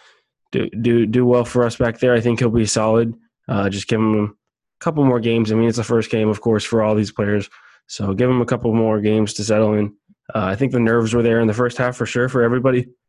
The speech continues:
But, um, yeah, so Ben Sweat was solid. Um, then we'll start with, uh, we'll go on to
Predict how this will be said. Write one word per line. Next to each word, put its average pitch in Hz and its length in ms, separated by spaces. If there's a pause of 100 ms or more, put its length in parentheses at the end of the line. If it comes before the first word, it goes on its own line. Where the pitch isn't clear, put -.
(280)
But, 101 220
um, 98 360 (880)
yeah, 117 160
so 117 140
Ben 151 180
Sweat 160 140
was 139 140
solid. 110 300 (420)
Um, 101 600
then 131 120
we'll 131 100
start 127 280
with, 120 320
uh, 110 340 (180)
we'll 117 100
go 123 100
on 127 180
to 117 400